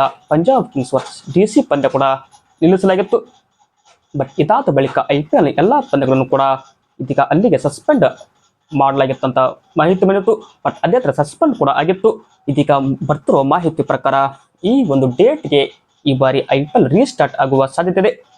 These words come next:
ಅಂದ್ರೆ ಯಾವ ಡೇಟ್ ಅಪ್ಪ ಅಂತಂದ್ರೆ ನೋಡ್ಬೋದು, ಇನ್ನು ಮೇ ಹದಿನಾರರಿಂದ ಹದಿನೇಳು ಅಥವಾ ಹದಿನೆಂಟು ಈ ಮೂರು ದಿನಾಂಕದಲ್ಲಿ ಯಾವ್ದಾದ್ರು ಒಂದು ದಿನಾಂಕದಂದು ಐ ಪಿ ಎಲ್ ಸ್ಟಾರ್ಟ್ ಆಗಲಿದೆ. But ಮೇ ತರ್ಟಿ ಏನಪ್ಪಾ ಅಂದ್ರೆ ಫೈನಲ್ ಪಂದ್ಯ ನಡಿ-, ನಡೀತಾ ಇದೆ ಅಂತ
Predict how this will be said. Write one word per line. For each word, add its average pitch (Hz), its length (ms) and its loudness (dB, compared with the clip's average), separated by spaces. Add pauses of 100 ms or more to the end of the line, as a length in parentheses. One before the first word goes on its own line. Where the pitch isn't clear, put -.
ಅಂದ್ರೆ 131 240 -2
ಯಾವ 180 280 2
ಡೇಟ್ 196 320 2 (120)
ಅಪ್ಪ - 200 -4
ಅಂತಂದ್ರೆ 135 420 0 (280)
ನೋಡ್ಬೋದು, 208 460 2 (360)
ಇನ್ನು 135 200 -2
ಮೇ 226 180 2
ಹದಿನಾರರಿಂದ 147 760 0 (540)
ಹದಿನೇಳು 196 380 2
ಅಥವಾ 147 420 -8
ಹದಿನೆಂಟು 254 440 -2
ಈ 135 140 0 (100)
ಮೂರು 220 260 2
ದಿನಾಂಕದಲ್ಲಿ 139 680 0 (420)
ಯಾವ್ದಾದ್ರು 143 320 0
ಒಂದು 131 180 0
ದಿನಾಂಕದಂದು 131 760 0
ಐ 147 120 2
ಪಿ - 120 -2
ಎಲ್ 160 60 0
ಸ್ಟಾರ್ಟ್ 180 300 0
ಆಗಲಿದೆ. 196 240 2 (400)
But 135 200 -6 (200)
ಮೇ 180 280 2
ತರ್ಟಿ 156 380 -4
ಏನಪ್ಪಾ 139 340 -2
ಅಂದ್ರೆ 135 440 0
ಫೈನಲ್ 233 280 0
ಪಂದ್ಯ 139 260 0
ನಡಿ-, 135 220 -2 (540)
ನಡೀತಾ 147 240 2
ಇದೆ 131 80 2
ಅಂತ 131 160 -2